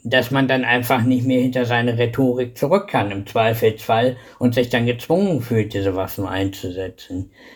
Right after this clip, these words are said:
Das ist aber im Fall der Ukraine eher unwahrscheinlich. Nicht unmöglich, aber eher unwahrscheinlich nach Ansicht der meisten Forschenden. Das größere Problem ist eher der indirekte Effekt. Und zwar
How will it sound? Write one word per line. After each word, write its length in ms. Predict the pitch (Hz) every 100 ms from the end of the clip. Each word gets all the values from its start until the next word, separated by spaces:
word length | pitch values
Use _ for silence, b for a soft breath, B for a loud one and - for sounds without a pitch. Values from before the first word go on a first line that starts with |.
| B
Das 240 | 123 120
ist 500 | 123 139 160 - - -
aber 240 | 131 127
im 120 | 120 120
Fall 380 | - 117 120
der 240 | 117 117 107
Ukraine 920 | 113 - 107 101 113 123 123 120 - _ _ _ -
eher 720 | - 127 131 131 123 123 113 -
unwahrscheinlich. 960 | 110 113 107 98 - 104 90 92 95
Nicht 180 | 120 120
unmöglich, 640 | 110 113 170 202 180 165
aber 200 | 131 123
eher 280 | 110 113 110
unwahrscheinlich 840 | 113 156 131 110 - 110 107 107 104
nach 180 | 101
Ansicht 500 | - 107 104 110 - 120
der 100 | 104
meisten 420 | 101 101 - 113
Forschenden. 800 | - 107 107 107 98 110 120 117 B B B B B B B
Das 220 | 131 120
größere 640 | 120 135 214 214 185 160 -
Problem 760 | 120 113 110 107 107 104 104
ist 220 | 110 -
eher 180 | 131 139
der 220 | 143 131
indirekte 680 | 127 143 143 120 117 - 101
Effekt. 540 | 98 - 98 90 -
Und 220 | 107 110 110
zwar 560 | - 131 135 131 120